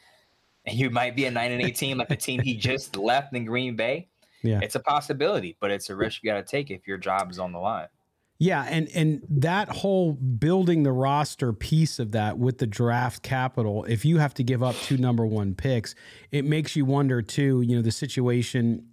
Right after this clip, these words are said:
Speaker 2: with them still trying to work out a Derek Carr trade. I don't think any way they get a number one anyway. Um, but then you have Darren Waller, you have, but then if you trade Darren Waller, you're trading away a piece that would appeal to Aaron Rodgers coming to Las Vegas.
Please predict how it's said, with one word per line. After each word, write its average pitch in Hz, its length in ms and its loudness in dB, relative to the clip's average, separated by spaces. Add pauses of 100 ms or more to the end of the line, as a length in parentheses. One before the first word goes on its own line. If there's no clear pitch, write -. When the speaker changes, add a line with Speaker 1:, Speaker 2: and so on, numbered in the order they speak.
Speaker 2:
with 113 140 2
them 117 180 2
still 147 260 0
trying 131 300 2
to 120 80 4
work 117 220 0
out 113 120 2
a 110 60 0
Derek 107 280 -2
Carr 107 220 -2
trade. 101 320 -4
I 135 140 -4
don't 120 180 0
think 120 240 -2
any 123 280 2
way 113 260 2
they 104 140 0
get 104 120 2
a 98 60 0
number 95 260 2
one 92 440 0
anyway. 92 520 -2 (440)
Um, 110 420 0 (300)
but 123 180 -2
then 123 140 2
you 127 120 4
have 117 180 2
Darren 117 360 2
Waller, 123 420 2
you 110 180 2
have, 110 540 -2
but 117 140 0
then 139 180 2
if 123 140 -2
you 120 140 2
trade 135 320 0
Darren 135 240 2
Waller, 175 280 4
you're 123 120 2
trading 131 320 0
away 120 180 2
a 107 80 0
piece 135 300 0
that 113 120 -4
would 110 160 0
appeal 147 380 0
to 120 160 -4
Aaron 117 220 2
Rodgers 117 340 0
coming 165 360 2
to 117 80 -2
Las 107 260 -2
Vegas. 101 400 -4